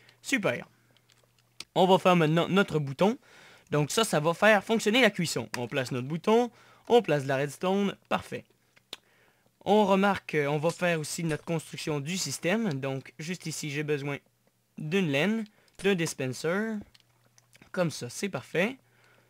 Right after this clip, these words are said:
D'une laine en dessous aussi. Notez qu'ici, je le fais en laine, mais c'est une mauvaise idée parce qu'on utilise de la lave. Donc, euh, vous voulez pas prendre de chance,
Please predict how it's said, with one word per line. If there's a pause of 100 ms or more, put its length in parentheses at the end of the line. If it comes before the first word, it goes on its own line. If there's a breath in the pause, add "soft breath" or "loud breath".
(140)
D'une
laine
en
dessous
aussi. (720)
Notez
qu'ici,
je
le
fais
en
laine,
mais
c'est
une
mauvaise
idée
parce
qu'on
utilise
de
la (160)
lave.
Donc,
euh,
vous
voulez
pas
prendre
de
chance,